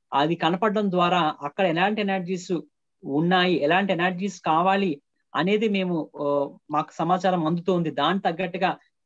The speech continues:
ఈ యొక్క ఆర్గాన్ పిరమిడ్స్ కి సంబంధించి ఎనర్జీస్ ని ఫిల్ చేసి ప్రోగ్రామింగ్ చేయాల్సి ఉంటుంది.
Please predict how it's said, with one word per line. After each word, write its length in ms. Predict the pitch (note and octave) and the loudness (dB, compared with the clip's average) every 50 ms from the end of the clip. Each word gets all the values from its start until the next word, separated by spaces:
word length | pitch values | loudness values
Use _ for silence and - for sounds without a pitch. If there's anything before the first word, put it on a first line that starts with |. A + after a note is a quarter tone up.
| _ - - | _ -8 -2
ఈ 80 | E3 | -2
యొక్క 300 | E3+ D#3+ - E3+ C#3+ - - _ - - | 0 0 2 0 0 0 -2 _ -2 0
ఆర్గాన్ 380 | C3 D3+ D#3 D#3 F#3+ F#3+ F#3+ F3+ F#3 | 2 2 2 2 0 0 0 0 -2
పిరమిడ్స్ 320 | E3+ E3+ F3 F3 E3+ - | -2 -2 -2 -4 -4 -6
కి 80 | - - | -8 -4
సంబంధించి 500 | F3+ D#3+ D#3+ D#3+ E3 E3 D#3 - C#3+ C#3 | -4 -2 0 0 -2 -2 -4 -4 -4 -2
ఎనర్జీస్ 440 | C#3 D3 D#3+ D#3 D#3+ E3+ D#3+ - F3 | 0 0 -2 -2 -2 -6 -4 -2 -2
ని 80 | D#3 | -4
ఫిల్ 320 | D3 - - E3+ F#3 F#3+ F3 - | -2 -2 -2 -2 -2 -2 -2 -2
చేసి 200 | F#3 F3 F3 A#3+ | -2 -2 -2 -4
ప్రోగ్రామింగ్ 600 | G3 - E3 E3 D#3 F3 F#3 F#3+ G3+ G3 F3 - | -4 0 0 0 2 2 0 2 0 -2 0 0
చేయాల్సి 320 | E3+ D#3+ D#3+ F3 F3 F3 F3 | 0 2 2 0 0 -2 -4
ఉంటుంది. 420 | D#3 D3 D#3+ D3 C#3+ C#3 B2+ | -4 -2 -2 -2 -2 -4 -6